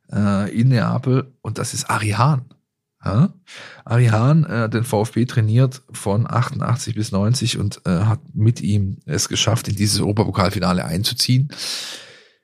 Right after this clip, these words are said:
Wir haben eine Doppelfolge produziert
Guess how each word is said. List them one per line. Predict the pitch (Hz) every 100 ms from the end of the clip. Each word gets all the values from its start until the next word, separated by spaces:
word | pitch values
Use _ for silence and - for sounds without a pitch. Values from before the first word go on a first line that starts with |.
| _ _ _
Wir | 113 127
haben | 135 160 156 143 _
eine | 110 104
Doppelfolge | 135 127 - 101 95
produziert | 98 95 - 95 -